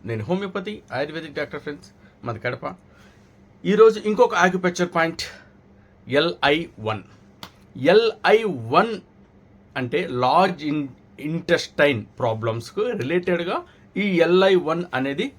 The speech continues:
ఉంటుంది. ఈ ఎల్ఐ వన్,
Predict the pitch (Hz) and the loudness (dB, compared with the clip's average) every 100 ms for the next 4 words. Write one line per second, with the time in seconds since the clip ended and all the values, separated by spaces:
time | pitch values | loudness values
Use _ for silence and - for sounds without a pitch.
0 | _ - 117 110 107 101 92 - _ 190 | _ -14 -8 -6 -6 -8 -12 -18 _ -6
1 | 233 226 190 202 226 247 240 180 180 226 | -4 2 6 6 6 4 2 2 2 4
2 | 156 175 | 2 -2